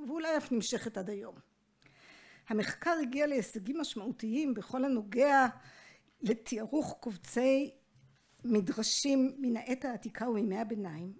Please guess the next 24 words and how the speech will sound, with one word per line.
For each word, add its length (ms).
אבל 180
דרשות 420
רבות 340
לא 120
זכו 280
להיכלל 580
בקבצים 580
שהגיעו 400
לידינו, 540
ועבדו 400
במרוצת 560
השנים, 500
וגם 220
תיארוכן 680
של 180
מסורות 520
מדרש 380
פרטיות 800
הוא 100
מלאכה 300
קשה. 360
מסורות 420
עתיקות 480
מאוד 460